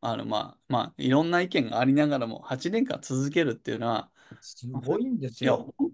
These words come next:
Speaker 1: 当に、はい、
Speaker 2: コロナもあったしね、
Speaker 1: すごい。
Speaker 2: あの、オリンピックもあったしね。
Speaker 1: いや、すごいですよね。
Speaker 2: 「あなた乗り切れるんですか？」ってね、あの、小池さんのことダメだって言ってる人にね、聞きたいですけどね。
Speaker 1: <laughs> はい。コ-、コロナなんて誰も経験したことがない。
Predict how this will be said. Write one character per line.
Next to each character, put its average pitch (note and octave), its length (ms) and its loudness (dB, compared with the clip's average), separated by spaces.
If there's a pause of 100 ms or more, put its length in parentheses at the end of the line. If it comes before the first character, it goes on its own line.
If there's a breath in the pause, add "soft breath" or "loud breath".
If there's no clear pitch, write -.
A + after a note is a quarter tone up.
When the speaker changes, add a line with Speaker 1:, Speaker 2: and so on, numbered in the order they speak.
Speaker 1:
当 B3+ 100 2
に、 B3 200 2
は D#3+ 220 4
い、 - 100 0
Speaker 2:
コ A#3 80 -6
ロ A3+ 140 10
ナ D#3 100 8
も C3 140 4
あ C3 40 0
っ - 60 -8
た C3+ 80 -8
し B2+ 160 -2
ね、 D3 140 2
Speaker 1:
す - 20 2
ご E3+ 60 0
い。 - 20 -4
Speaker 2:
あ C3+ 120 -4
の、 B2+ 380 -2
オ C#3+ 80 4
リ F3 80 6
ン E3+ 40 2
ピ G3+ 80 2
ッ - 40 0
ク D#3+ 120 0
も C3+ 100 4
あ - 20 0
っ A#2+ 40 -2
た G#2+ 100 -8
し A2 100 -8
ね。 B2 240 -2 (200)
Speaker 1:
い - 60 8
や、 D4 160 8
す - 240 2
ご A3 160 6
い - 40 -6
で - 160 6
す - 100 0
よ A#2+ 100 2
ね。 A#2+ 260 -4 (200 loud breath)
Speaker 2:
「あ C#3 80 6
な - 140 6
た F#3 80 4
乗 D3+ 160 4
り C4 160 4
切 C5 80 -6
れ B4+ 140 8
る B4+ 100 4
ん D#4+ 40 6
で F3 100 4
す - 60 -4
か？」 C#3 140 -2
っ - 60 -14
て B2+ 100 -2
ね、 A#2 120 0
あ A2 120 -2
の、 A2+ 160 0
小 C3+ 160 -2
池 C3+ 140 -4
さ C#3 100 0
ん C#3 60 2
の B2+ 60 0
こ B2 80 -2
と A2 40 -4
ダ C3+ 140 -2
メ E3 60 -4
だ - 180 -8
っ B2 60 -8
て A#2 120 -10
言 - 20 -6
っ - 40 -14
て C#3 80 0
る C3+ 120 2
人 - 180 2
に B2 80 2
ね、 A2 100 -2
聞 A2 60 -4
き - 180 -14
た B3+ 140 6
い G#3+ 60 8
で C3+ 120 2
す - 80 -18
け G2+ 80 -12
ど F#2+ 80 -12
ね。 C#3+ 260 4 (160)
Speaker 1:
<laughs> - 60 -20
は D3+ 160 2
い。 G3+ 260 6 (140)
コ-、 - 260 -10
コ - 180 6
ロ F#4+ 140 8
ナ G3 100 8
な C3+ 120 6
ん - 20 2
て C3 100 2
誰 E3+ 380 6
も E4+ 220 2
経 F4 260 6
験 D#4+ 300 4
し - 60 -12
た F4 120 2
こ F4 100 0
と C4+ 120 0
が D3 100 4
な D3 220 2
い。 C3+ 280 2